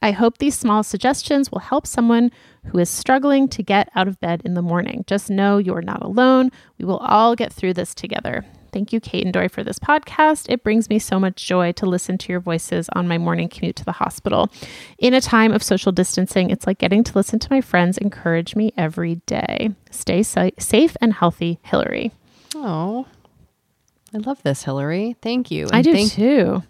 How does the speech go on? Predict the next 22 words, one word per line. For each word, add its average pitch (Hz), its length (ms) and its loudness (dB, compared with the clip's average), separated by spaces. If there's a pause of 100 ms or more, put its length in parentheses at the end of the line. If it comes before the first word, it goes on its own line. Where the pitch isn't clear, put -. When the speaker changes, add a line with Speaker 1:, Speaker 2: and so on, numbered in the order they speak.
Speaker 2:
thank 240 240 2
you. 233 140 4
I 185 120 0
know 180 240 0
you 185 200 -2
are, 165 320 2 (840)
you're 180 340 0
dealing 165 280 4
with 151 100 2
things 143 240 0
we 139 140 0
are 139 80 2
not 131 220 0
dealing 123 260 -2
with, 117 160 -4
and 135 240 -4
thank, 139 160 0
we 131 140 0
really 127 260 -2
appreciate - 480 -6
you. 87 160 -8
So - 160 -10